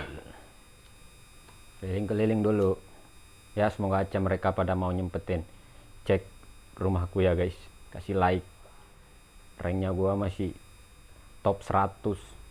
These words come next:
Kapan bisa naik top ten? Dah, kembali lagi aja kita ke sini, ke orang-orangan nih. Sini katanya jagongan yang duduk di sini langsung jadi P Y ini, di sini dibakar sama Onggol.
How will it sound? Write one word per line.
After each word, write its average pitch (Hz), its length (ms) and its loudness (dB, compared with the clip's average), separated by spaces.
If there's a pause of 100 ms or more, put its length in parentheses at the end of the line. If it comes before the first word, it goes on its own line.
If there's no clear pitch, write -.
(260)
Kapan 123 560 -2
bisa 95 160 -6
naik 90 240 -4
top 85 240 -4
ten? 87 240 -4 (2750)
Dah, 90 80 0
kembali 90 320 -2
lagi 90 240 0
aja 90 160 0
kita 90 240 -2
ke 85 160 -6
sini, 87 240 -4
ke - 80 -10
orang-orangan 87 640 -4
nih. 85 140 -8 (680)
Sini 92 160 -4
katanya 87 480 0
jagongan 87 400 -2 (480)
yang 87 160 -2
duduk 90 240 -2
di 98 80 -6
sini 95 240 -2
langsung 87 640 -2 (1200)
jadi 87 240 -4
P - 80 -6
Y 95 400 4
ini, 90 160 -2
di 87 80 -2
sini 90 240 -4
dibakar 87 560 -4
sama 85 240 -4
Onggol. 82 320 -4